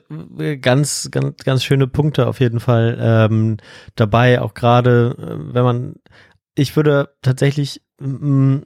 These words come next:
sagen, dass, dass wenn ich, wenn ich so für mich oder unter, ähm, Freundinnen und Freunden oder auch mit, mit meiner Freundin irgendwie, äh, bin, dann, ähm,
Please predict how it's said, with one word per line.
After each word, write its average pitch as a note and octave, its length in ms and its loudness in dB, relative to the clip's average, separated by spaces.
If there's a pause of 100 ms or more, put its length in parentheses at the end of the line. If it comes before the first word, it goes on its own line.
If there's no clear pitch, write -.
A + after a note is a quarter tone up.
(100)
sagen, C3+ 400 2
dass, - 320 -2
dass B2 240 -2
wenn B2 120 2
ich, B2+ 180 -4 (180)
wenn B2+ 160 2
ich C3 100 -2
so C3 120 2
für - 180 0
mich C#3+ 340 0
oder G#2+ 180 0
unter, A2+ 420 -4 (100)
ähm, A2 260 -6
Freundinnen G2+ 560 2
und F#2+ 60 -2
Freunden B2+ 580 0
oder A2+ 240 -8
auch G#2 120 -10
mit, G#2 200 -4 (720)
mit G#2+ 120 0
meiner A2+ 320 4
Freundin B2+ 480 2
irgendwie, B2 600 -2
äh, E2 140 -8
bin, C3 480 0
dann, A#2 440 -2 (540)
ähm, B2+ 580 2